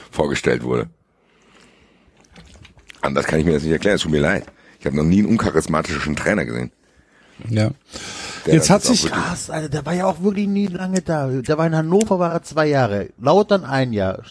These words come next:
Speaker 3: Lever-, Leverkusen ein Jahr. Stuttgart steht dann achtzehn. War der nur achtzehn da? Wieder hat er auch einen Zweijahresvertrag bekommen vom V F B.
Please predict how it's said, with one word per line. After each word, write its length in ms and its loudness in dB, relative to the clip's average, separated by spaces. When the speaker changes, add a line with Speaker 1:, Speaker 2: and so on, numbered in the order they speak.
Speaker 3:
Lever-, 360 4
Leverkusen 540 2
ein 260 -2
Jahr. 180 -8
Stuttgart 720 0
steht 240 -8
dann 300 0
achtzehn. 480 -4
War 60 -2
der 100 0
nur 200 -2
achtzehn 380 -6
da? 260 -2
Wieder 160 4
hat 60 6
er 40 6
auch 40 2
einen 100 -2
Zweijahresvertrag 1080 2
bekommen 280 -4
vom 240 -4
V 220 -8
F 80 -18
B. 180 -12